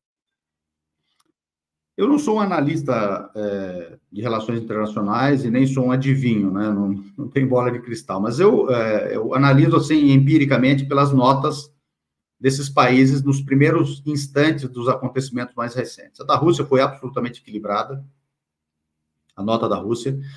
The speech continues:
e a Rússia é um país ambíguo em relação à questão palestina.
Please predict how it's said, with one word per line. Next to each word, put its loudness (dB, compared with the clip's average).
e 6
a 6
Rússia 4
é 4
um 0
país 4
ambíguo 4
em 2
relação 0
à -2
questão -6
palestina. 0